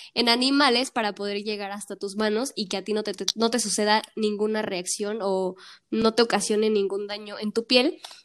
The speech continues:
Y estos animales muchas veces son obligados a inhalar cosas para el pelo o son rociados con sustancias volátiles y todo esto, pues, obviamente les causa un gran sufrimiento.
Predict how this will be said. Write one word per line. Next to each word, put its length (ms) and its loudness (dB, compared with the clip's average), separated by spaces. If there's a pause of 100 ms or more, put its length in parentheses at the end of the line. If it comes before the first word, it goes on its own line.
(140)
Y 220 8
estos 240 0
animales 580 2
muchas 320 -6
veces 240 -4
son 200 -4
obligados 760 -4
a 140 -2
inhalar 760 -2
cosas 320 -4
para 220 -8
el 120 -4
pelo 800 2 (300)
o 180 4
son 220 6
rociados 540 4
con 180 -4
sustancias 600 -2
volátiles 880 -2 (200)
y 140 -6
todo 240 0
esto, 320 0
pues, 160 -10
obviamente 460 -2
les 180 -4
causa 460 -8 (340)
un 300 4
gran 420 6
sufrimiento. 720 -4